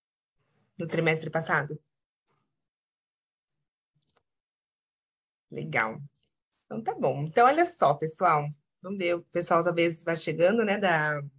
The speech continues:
Lá da palestra. Tá todo mundo em clima de, de independência ainda, né? Semana da Independência. Então, o pessoal tá, tava animado com a palestra de hoje. <laughs>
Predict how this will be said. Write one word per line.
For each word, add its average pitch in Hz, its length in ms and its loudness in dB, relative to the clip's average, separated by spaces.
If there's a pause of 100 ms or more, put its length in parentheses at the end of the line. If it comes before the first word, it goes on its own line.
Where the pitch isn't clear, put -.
(1900)
Lá 160 120 -6
da 160 120 -2
palestra. 175 880 2 (1040)
Tá 156 120 -12
todo 196 220 2
mundo 226 240 4
em 202 180 -2
clima 190 440 2
de, 165 880 -4 (180)
de 165 120 -12
independência 160 1000 -4
ainda, 220 300 -2
né? 226 160 -4
Semana 160 360 -4
da 160 120 2
Independência. 160 920 -2
Então, 175 200 -8
o - 20 -20
pessoal 165 260 -6
tá, 175 340 -2 (1160)
tava 165 200 0
animado 170 520 4
com 165 80 -12
a - 20 -14
palestra 156 460 -2
de 156 160 -2
hoje. - 360 -10
<laughs> 196 1000 0